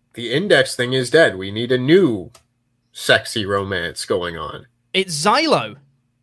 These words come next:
Speaker 1: <sighs>
Speaker 2: I hate the fact I just said that. Sorry.
Speaker 1: <sighs> Yeah.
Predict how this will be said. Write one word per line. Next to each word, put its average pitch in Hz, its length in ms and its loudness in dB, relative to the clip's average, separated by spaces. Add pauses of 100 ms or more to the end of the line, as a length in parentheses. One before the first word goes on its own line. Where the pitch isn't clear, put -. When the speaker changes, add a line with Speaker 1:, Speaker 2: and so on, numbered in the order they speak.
(140)
Speaker 1:
<sighs> - 460 -20
Speaker 2:
I - 1200 -12
hate 156 220 -8
the 139 60 -20
fact 139 220 -8
I 127 60 -16
just 131 160 -16
said 139 180 -8
that. 78 180 -14 (280)
Sorry. - 480 -14
Speaker 1:
<sighs> - 20 -20 (2500)
Yeah. 143 1700 6